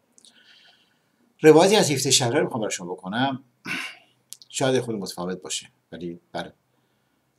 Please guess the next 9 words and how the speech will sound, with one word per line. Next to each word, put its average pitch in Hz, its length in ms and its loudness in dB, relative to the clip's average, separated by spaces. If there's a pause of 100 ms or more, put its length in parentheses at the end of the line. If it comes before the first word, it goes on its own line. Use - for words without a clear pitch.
اساس 120 420 -4
واقعیت 92 960 -8 (440)
محض 208 320 -6
و 175 60 -10
کامل - 340 -16
هست. - 400 -18 (1040)
روز 196 180 6
هفده 165 300 4
شهریور، 143 280 2